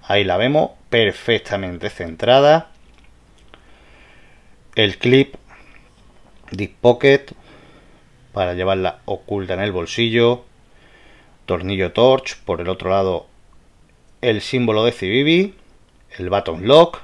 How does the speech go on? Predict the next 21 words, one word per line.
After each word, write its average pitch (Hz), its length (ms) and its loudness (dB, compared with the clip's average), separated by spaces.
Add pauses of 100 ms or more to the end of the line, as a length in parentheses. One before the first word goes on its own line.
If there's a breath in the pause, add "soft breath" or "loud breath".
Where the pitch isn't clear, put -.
(200)
sistema 92 360 -10
de 95 80 -6
seguro, 147 640 2 (840 soft breath)
apertura 101 520 0
por 131 140 2
flipper 165 640 4 (300)
y 151 200 -4
también 135 460 2
por 143 440 2 (120)
esta 113 840 0 (520 soft breath)
rayita 120 640 0 (680)
que 110 180 -2
tiene 95 320 -4
aquí, - 280 -16 (880 soft breath)
¿vale? 143 260 0 (300)
Este 87 480 -6
vaciado 90 380 -4
que 92 60 -8
le 90 60 -10
han 92 80 -8
hecho, - 380 -6